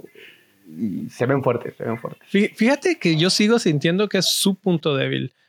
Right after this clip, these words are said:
Speaker 2: Portugal, eh, bueno, hay moment-, hay, hay, hay imágenes en las que Cristiano le grita así de, al portero de que, "¿qué demonios estás haciendo?". La regó en un par de ocasiones también. Entonces, este, sí es,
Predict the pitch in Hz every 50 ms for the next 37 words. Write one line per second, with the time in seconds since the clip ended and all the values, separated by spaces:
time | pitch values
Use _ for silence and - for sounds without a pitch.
0 | _ _ _ - 139 143 139 - 147 143 151 160 170 185 202 214 226 208 - -
1 | 170 160 156 151 131 135 135 143 - 151 160 180 185 190 196 180 180 175 175 180
2 | - 190 185 202 214 202 196 - - - 190 202 226 214 190 175 151 - 214 214
3 | 214 185 185 165 151 143 135 - - 147 - 160 147 135 139 160 156 160 185 208
4 | 196 147 127 135 139 143 165 170 165 190 180 - 185 156 143 147 170 170 170 151
5 | 143 135 135 - 147 139 - 170 170 170 170 160 156 147 - 185 165 151 - 180
6 | 180 190 190 190 180 175 180 185 185 180 175 165 139 135 139 131 - 165 160 151
7 | 156 139 - 165 165 170 160 156 165 185 220 240 - - - - - - - _
8 | _ - 143 143 139 139 147 147 143 156 196 247 262 214 160 156 160 160 - 165
9 | 165 160 147 147 131 117 - 123 - - 147 135 139 139 131 - - 127 123 123
10 | 127 131 151 92 202 226 - _ _ _ _ _ _ _ _ - 143 135 127 156
11 | 147 147 131 160 165 156 135 170 151 127 - - _ - 143 135 135 131 127 131
12 | 135 143 - - - - - _ - - - 151 151 147 147 143 135 - - -
13 | - - - - -